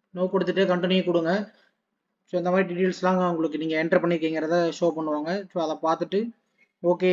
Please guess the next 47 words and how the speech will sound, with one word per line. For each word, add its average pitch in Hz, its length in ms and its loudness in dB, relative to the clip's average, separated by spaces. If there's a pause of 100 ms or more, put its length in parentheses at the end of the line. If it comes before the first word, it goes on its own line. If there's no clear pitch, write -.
(160)
கரெக்டா 170 260 6
இருக்கு 170 180 4
அப்படின்னா 165 340 2
நீங்க 170 200 0
கிரியேட் 170 260 6
அக்கவுண்ட் 165 280 0
கொடுங்க. 160 240 -2 (1000)
So, 185 40 -6 (100)
இப்போ 175 160 0
வந்து 196 160 2
நம்ம 190 160 4
அக்கவுண்ட் 202 320 2
கிரியேட் 190 240 4
பண்ணி 185 160 2
முடிச்சிட்டோம். 170 460 -2 (320)
இப்போ 160 160 -8
வந்து 180 180 0
சைன் 185 240 2
இன் 175 160 2
பண்றோம் 156 260 0
இந்த 151 140 -6
பேஜ். 151 240 0 (680)
So, 196 120 -2 (340)
ஆ, - 20 -8 (580)
டாக்குமெண்ட் 208 520 6
என்ன 190 180 4
கொடுத்து 185 220 2
நம்ம 185 180 2
பண்ண 180 180 2
போறோம் 175 200 6
அப்படிங்கிறத 165 420 2
கேக்குறாங்க. 160 340 0 (600)
So, - 80 -12
அதை 165 120 0
வந்து 180 160 0
நம்ம 180 180 0
பாஸ்போர்ட், 180 400 2 (340)
பாஸ்போர்ட் 175 300 -2
வச்சு 180 180 -6
நம்ம 175 140 -8
பண்ண 160 200 -6
போறோம். 170 240 -6
So, 190 160 -6
பாஸ்போர்ட் 170 300 -2
கொடுத்துட்டு 175 320 0
continue 165 340 0
கொடுங்க. 156 240 -2